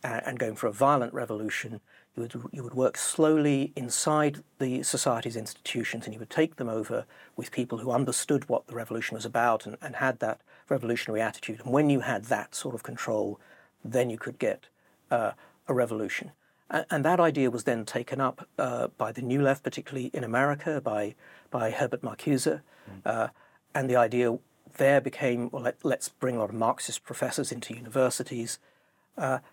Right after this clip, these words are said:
Speaker 1: and, and there was a lot of interest in this idea of sort of slow enculturation of, of, uh,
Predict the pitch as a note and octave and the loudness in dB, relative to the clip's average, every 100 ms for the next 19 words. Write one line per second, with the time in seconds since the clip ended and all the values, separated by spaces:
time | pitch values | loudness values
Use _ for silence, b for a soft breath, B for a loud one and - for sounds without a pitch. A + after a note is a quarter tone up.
0 | b G#3 - A#3 A3 G#3+ G#3 G#3+ A3 F3+ | b 0 2 4 4 6 6 6 6 6
1 | F#3+ - C#3 - B2+ A#2+ C3 A2+ A#2 C#3 | 4 2 0 0 -2 -2 -2 -2 2 4
2 | B2 A2 - A#2 C3 - - D3+ D3 C#3 | 6 4 0 -4 -6 -4 -2 2 4 6
3 | C3+ B2+ - b b _ _ D#3 B2 - | 6 2 -2 b b _ _ -4 -2 0
4 | D3+ - C3 C3 A#2+ - A#2+ - _ _ | 0 0 0 2 2 -2 -6 -12 _ _
5 | - C3+ B2+ - A#2+ A#2+ - _ _ _ | 2 2 2 -2 -4 -6 -14 _ _ _
6 | - A#2+ A2+ | -4 0 0